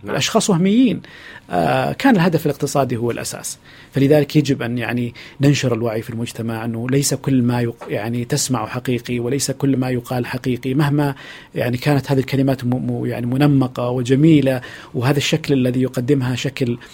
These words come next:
Speaker 2: آه، يعني جاذب، آه، وصاحب كاريزما يعني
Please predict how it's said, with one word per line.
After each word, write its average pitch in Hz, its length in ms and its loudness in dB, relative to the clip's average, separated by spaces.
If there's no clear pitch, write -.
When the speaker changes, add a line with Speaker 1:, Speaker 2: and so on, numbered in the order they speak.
Speaker 2:
آه، 117 800 -4
يعني 120 200 -8
جاذب، 147 460 6
آه، 127 300 0
وصاحب 139 520 0
كاريزما 123 460 0
يعني 117 760 -6